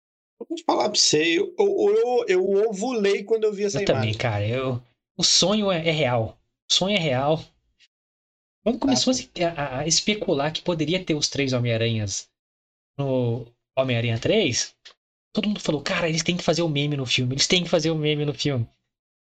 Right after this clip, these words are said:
Speaker 2: Eles fizeram, cara. Não no filme, mas fizeram.
Speaker 1: Nas filmagens.
Speaker 2: Aqui, cara, que coisa maravilhosa, cara. Maravilhoso.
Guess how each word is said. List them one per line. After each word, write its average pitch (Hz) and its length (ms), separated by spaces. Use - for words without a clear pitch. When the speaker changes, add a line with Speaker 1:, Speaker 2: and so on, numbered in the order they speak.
Speaker 2:
Eles 214 200
fizeram, 170 680
cara. - 220
Não 214 160
no 294 120
filme, 202 300
mas 180 200
fizeram. 254 580
Speaker 1:
Nas 127 320
filmagens. 147 720
Speaker 2:
Aqui, 392 240
cara, 349 280
que - 120
coisa 196 240
maravilhosa, 165 680
cara. 131 340
Maravilhoso. 165 760